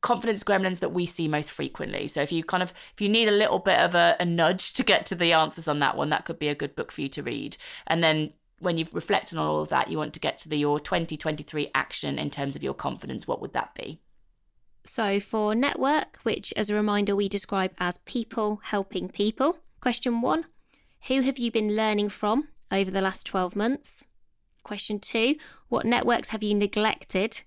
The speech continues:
Speaker 2: in twenty twenty-two? You might wanna look after a bit more in twenty twenty-three.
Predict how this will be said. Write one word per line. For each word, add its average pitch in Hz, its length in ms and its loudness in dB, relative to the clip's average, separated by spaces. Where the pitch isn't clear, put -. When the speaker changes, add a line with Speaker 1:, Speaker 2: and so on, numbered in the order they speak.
Speaker 2:
in 175 100 0
twenty 175 300 -2
twenty-two? - 460 -4
You 196 240 0
might 180 120 0
wanna 175 220 -2
look 175 180 -2
after 180 280 -2
a 165 40 2
bit 175 140 -2
more 196 300 2
in 180 80 -2
twenty 170 280 -4
twenty-three. 185 680 -2